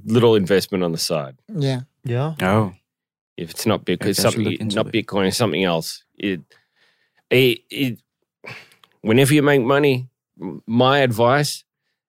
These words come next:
Speaker 1: even with tax as well, I tell this to everyone. Whenever you make money, put at least twenty percent of everything you earn into another bank account and don't even touch it.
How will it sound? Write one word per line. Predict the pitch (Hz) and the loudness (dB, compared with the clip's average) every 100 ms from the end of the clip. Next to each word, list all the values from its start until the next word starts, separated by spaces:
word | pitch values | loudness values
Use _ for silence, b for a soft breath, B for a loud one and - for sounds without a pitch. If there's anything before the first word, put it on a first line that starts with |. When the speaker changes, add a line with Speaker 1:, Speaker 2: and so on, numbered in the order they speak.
| _ | _
Speaker 1:
even | 143 170 156 147 | 2 4 6 4
with | 127 95 _ - | 2 -2 _ -2
tax | 127 113 - | 0 2 0
as | 98 | 0
well, | 95 95 | 2 4
I | 92 | 2
tell | 95 117 | 2 2
this | 104 | 2
to | - 101 | 2 0
everyone. | 98 101 78 73 _ _ | 2 0 -2 -8 _ _
Whenever | 80 101 120 139 | -2 2 4 4
you | 139 | 2
make | 139 127 | 4 2
money, | 101 127 139 165 170 _ _ _ _ _ _ _ | 4 2 2 0 -6 _ _ _ _ _ _ _
put | - 117 | 2 2
at | - | 4
least | 107 101 - | 2 2 -2
twenty | - 131 | 0 2
percent | 127 117 - 104 - | 2 0 2 0 -2
of | 82 - | -6 -2
everything | 110 107 - 117 | 0 0 -2 0
you | 107 104 | 2 4
earn | 107 | 2
into | 113 101 - | 0 -6 -6
another | 98 98 95 | -2 0 -2
bank | 87 90 87 | -2 -2 -4
account | - 98 98 - | -8 -6 -6 -8
and | 87 90 | -12 -8
don't | - 101 | -2 2
even | 95 82 | 2 -2
touch | 80 85 - | -8 -10 -10
it. | 76 | -12